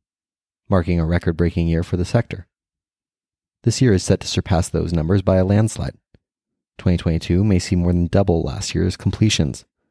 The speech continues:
clocking a whopping fourteen thousand build-for-rent homes by the end of the year.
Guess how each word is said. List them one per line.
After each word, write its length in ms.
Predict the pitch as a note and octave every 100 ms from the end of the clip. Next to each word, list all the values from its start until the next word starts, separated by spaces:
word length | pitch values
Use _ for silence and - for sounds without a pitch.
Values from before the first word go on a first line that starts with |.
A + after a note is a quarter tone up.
| _ -
clocking 300 | F2+ - E2+
a 40 |
whopping 380 | D2 D2+ F#2 F2+
fourteen 440 | - G2+ - F#2+
thousand 380 | F2+ E2+ E2+ E2+
build-for-rent 520 | E2 E2 - F2+ -
homes 260 | E2+ D#2 -
by 120 | E2
the 120 | E2
end 160 | E2+ E2
of 60 |
the 80 | F2
year. 220 | G2+ F#2